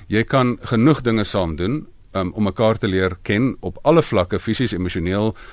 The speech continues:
ehm, sielkundig en geestelik, ehm, sonder om saam te woon, om uit te vind of 'n mens by mekaar pas. Ehm, so, ehm, die nadeel van saamwoon is, as dit dan nou nie uitwerk nie, hoe, hoe trek jy nou weer uit? Dit is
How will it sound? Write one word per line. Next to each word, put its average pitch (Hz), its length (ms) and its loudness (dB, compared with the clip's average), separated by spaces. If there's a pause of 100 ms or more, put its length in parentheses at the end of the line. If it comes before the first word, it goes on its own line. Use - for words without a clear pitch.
(140)
ehm, 87 140 -4
sielkundig 101 580 0
en 107 260 0
geestelik, 127 520 0 (340)
ehm, 95 420 0
sonder 147 300 4
om 113 100 2
saam 101 260 0
te 95 140 -2
woon, 92 280 0
om 87 160 -4
uit 98 160 -4
te 98 80 -4
vind 87 240 -6
of 80 140 -8
'n 80 100 -6
mens 80 380 -6
by 80 80 -6
mekaar 76 440 -4
pas. - 300 -6 (480)
Ehm, 85 360 -2
so, 101 380 0 (100)
ehm, 92 260 -2
die 101 180 0
nadeel 127 420 4
van 107 220 -2
saamwoon 90 500 -2
is, 65 140 -10
as 87 100 -4
dit 107 100 -2
dan 101 120 2
nou 98 120 0
nie 151 140 4
uitwerk 127 400 2
nie, 147 140 4
hoe, 117 140 4
hoe 110 180 0
trek 127 280 2
jy 147 60 4
nou 139 100 4
weer 135 200 6
uit? 156 320 2 (140)
Dit - 140 -14
is - 280 -4